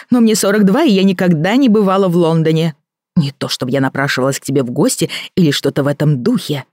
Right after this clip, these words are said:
торопливо добавила она. «Я всегда буду рада видеть тебя в нашем доме.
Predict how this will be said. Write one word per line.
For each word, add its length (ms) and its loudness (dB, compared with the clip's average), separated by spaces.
торопливо 380 -2
добавила 480 -2
она. 320 -2
«Я 180 2
всегда 300 0
буду 220 0
рада 240 0
видеть 380 0
тебя 220 -2
в 40 -2
нашем 380 -2
доме. 400 -4